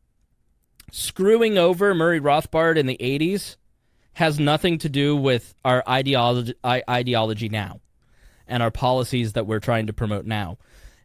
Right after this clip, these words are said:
And the, the rhetorical argument of "we need to be pure and not milquetoast" is a very clever way for people who agree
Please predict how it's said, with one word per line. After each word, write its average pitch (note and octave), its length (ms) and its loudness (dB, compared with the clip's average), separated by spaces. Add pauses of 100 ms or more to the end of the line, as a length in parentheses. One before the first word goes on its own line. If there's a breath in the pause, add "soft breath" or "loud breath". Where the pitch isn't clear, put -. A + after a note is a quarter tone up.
(140 soft breath)
And B2+ 540 0 (100)
the, B2+ 560 0 (760)
the B2+ 260 -2
rhetorical F3+ 680 0
argument D3+ 480 0
of B2+ 160 -2
"we D3 100 0
need F3 160 2
to E3 80 0
be C#3 140 -2
pure D3+ 420 2
and B2+ 200 0
not B2 180 -2
milquetoast" B2+ 960 -2
is B2 540 -2
a C3+ 80 -4
very F3+ 280 0
clever E3+ 560 0
way C3 460 2
for A#2+ 380 0
people E3+ 320 -2
who C#3+ 160 2
agree C3+ 560 0